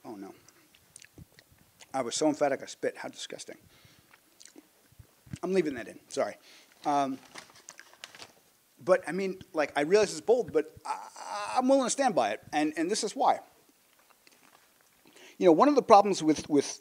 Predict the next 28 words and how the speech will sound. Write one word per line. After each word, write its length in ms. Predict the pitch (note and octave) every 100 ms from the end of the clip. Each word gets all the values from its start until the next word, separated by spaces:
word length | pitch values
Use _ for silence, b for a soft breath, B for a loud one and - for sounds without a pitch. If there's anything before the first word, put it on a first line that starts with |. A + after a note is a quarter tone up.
| B2+
D 140 | F3
and 80 | F3
D 140 | E3 D3
Beyond 460 | B2+ B2+ A2 G2 - b b b _
and 160 | C3+ C3
the 40 |
way 140 | C#3 C#3+
that 160 | C#3+
they're 120 | C#3
doing 220 | C3 C3 A#2+
things 240 | B2+ A#2
now 360 | C#3+ C#3 A#2 - b b b _ -
is 200 | D3 C#3+
that 420 | D3 C#3 C3+ - _ _ -
there 400 | A2 C#3+ D#3 D#3+
is 300 | D3 C3+ -
an 100 | C#3
exclusionary 1120 | C3+ - - G3+ G3 E3+ D3 C3 C3 B2+ C3 - -
element 440 | C#3 C#3 C3+ -
to 200 | - C#3
it 220 | A#2+ A#2+ b b b b -
that 360 | C3 C3 C3 -
is 840 | C#3 C3+ C3+ B2+ B2+ A#2+ - - - - _ _ _ _ _ _ _ _ _ _ _ _ _ _ _ _ - D3+
long-term 580 | C#3+ D3+ E3+ E3 D3
detrimental 460 | C#3 C3 C#3 B2 -
to 120 | -
the 80 | A2
business. 440 | G2 - - -